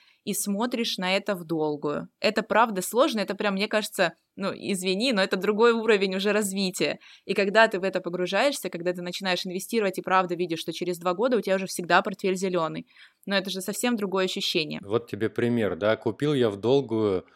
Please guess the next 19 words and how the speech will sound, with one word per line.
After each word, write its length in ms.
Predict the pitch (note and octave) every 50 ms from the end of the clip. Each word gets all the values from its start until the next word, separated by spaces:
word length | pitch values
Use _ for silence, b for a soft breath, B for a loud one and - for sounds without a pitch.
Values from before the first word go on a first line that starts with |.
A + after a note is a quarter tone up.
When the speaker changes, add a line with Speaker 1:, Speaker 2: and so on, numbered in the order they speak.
| b b b b b
Speaker 2:
допустим, 580 | G2+ F#2 F#2+ - - B2+ A#2+ - - - G2+ F#2+
в 60 | F#2
девяностых 560 | F#2 F#2+ F#2+ G#2 G#2+ A2 G#2+ - - - G2+ F2
годах 460 | G2 G2 G2 A#2 B2 B2+ B2 - -
акции 400 | - G2 G2+ - - - - G2 F#2
компании 600 | - F#2 F2+ F2+ - G#2 G2+ G2+ G2 F#2+ F#2+ F#2
Nokia. 500 | F#2 F2+ E2 E2 - - - D#2 C#2+ _ _ _ _ _ _ _ _ _ _ _ _ _
И, 440 | - F2+ - G3+ G#3 G3 F3+ G3 G#3
и 60 | G3+
че? 320 | - - - A3+ A3 B3+ C#4+
Speaker 1:
Ну 0 |
да, 220 | A#3+ A#3+ A#3 A#3 A3+
и 80 | A3
сейчас 440 | G#3+ - A3 G#3 - C4 C4+ C4+ -
ты, 300 | - G#3+ A#3 A#3 A3+ G#3
<laughs> 440 | B3+ - - - - D#4 D4+ D#4 -
и 100 | D4+ C#4+
сейчас 480 | - - C4 - - C#4+ D4+ - - -
ты 280 | - C4 B3+ B3 B3